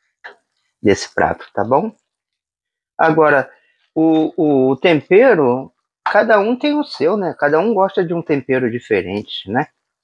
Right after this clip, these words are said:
Então, se vocês quiserem mudar o tempero, pode, fiquem à vontade, <laughs> tá bom? Não se acanhem,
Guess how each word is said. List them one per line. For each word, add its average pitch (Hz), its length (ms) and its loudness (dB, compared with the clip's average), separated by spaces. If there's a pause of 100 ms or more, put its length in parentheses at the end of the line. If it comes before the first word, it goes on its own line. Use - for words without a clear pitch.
(480)
Então, 170 320 -2
se 185 80 0
vocês 156 320 0
quiserem 156 320 2
mudar 143 360 0
o 165 40 2
tempero, 156 580 -6
pode, 160 760 -2 (180)
fiquem 147 240 -2
à 202 60 2
vontade, 240 760 -4 (280)
<laughs> - 800 -8
tá 117 100 0
bom? 170 340 2 (2500)
Não 240 280 4
se 269 180 0
acanhem, 175 880 -2